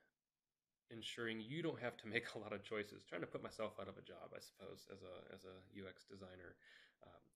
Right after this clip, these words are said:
we want it so that you say, "I'm making a tool set or a feature. It allows you to do this or that." How should it be shown or visualized or accessed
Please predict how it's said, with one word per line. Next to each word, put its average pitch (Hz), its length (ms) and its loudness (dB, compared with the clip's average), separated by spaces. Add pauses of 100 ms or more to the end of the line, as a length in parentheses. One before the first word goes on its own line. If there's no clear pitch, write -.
we 113 80 0
want 107 240 2
it 101 160 0
so - 200 -4
that 90 420 -6 (260)
you 107 100 -10
say, 92 540 -6 (100)
"I'm 95 100 -8
making 101 320 0
a 107 40 0 (760)
tool 139 140 2
set 185 320 0
or - 120 -2
a - 120 -10
feature. 143 280 -2
It - 120 -4
allows 98 380 0
you 101 140 0
to 98 140 -8
do 92 440 -6
this 107 300 0
or 95 80 -6
that." 120 360 2 (1400)
How 113 180 2
should 120 260 0
it 101 160 0
be 104 340 2
shown 120 440 6
or 95 160 -4
visualized 104 560 4
or - 120 -6
accessed - 680 -6